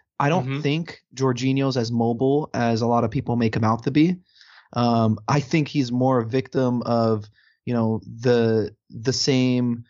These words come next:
Speaker 1: uh, footballing I Q that John Terry had, where, you know, he's not the most athletic player. He is not the, the, the fastest. He's not the strongest or the tallest, but he's so good at positioning himself and predicting where the run of play is gonna end up,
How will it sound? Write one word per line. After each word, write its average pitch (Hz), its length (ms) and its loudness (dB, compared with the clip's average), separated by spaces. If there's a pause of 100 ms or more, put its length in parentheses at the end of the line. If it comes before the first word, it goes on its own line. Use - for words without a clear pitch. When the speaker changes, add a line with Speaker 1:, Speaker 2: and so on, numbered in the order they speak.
(320)
Speaker 1:
uh, 110 260 0
footballing 127 580 0
I 123 140 -2
Q 120 400 -4
that 113 160 -2
John 120 240 -2
Terry 131 320 0
had, 104 420 -4
where, 117 340 -2
you 113 120 -2
know, 110 140 2
he's 113 240 0
not 123 320 2
the 127 100 2
most 120 480 2
athletic 113 560 -2
player. 113 320 2
He 123 160 -2
is 117 160 -2
not 120 280 2
the, 117 520 -4
the, 123 140 -2
the 120 240 -2
fastest. 117 460 0
He's 117 140 -8
not 117 140 -4
the 120 80 -8
strongest 117 500 -4
or 113 100 0
the 117 80 -2
tallest, 123 580 -2 (400)
but 131 120 0
he's 117 160 0
so 151 300 2
good 139 240 0
at 117 140 -4
positioning 127 480 -4
himself 117 420 -4
and 110 140 -6
predicting 127 560 0
where 120 280 2
the 117 260 -2
run 120 180 0
of 110 160 -4
play 123 180 -2
is 107 140 -2
gonna 113 220 -2
end 113 200 0
up, 120 280 0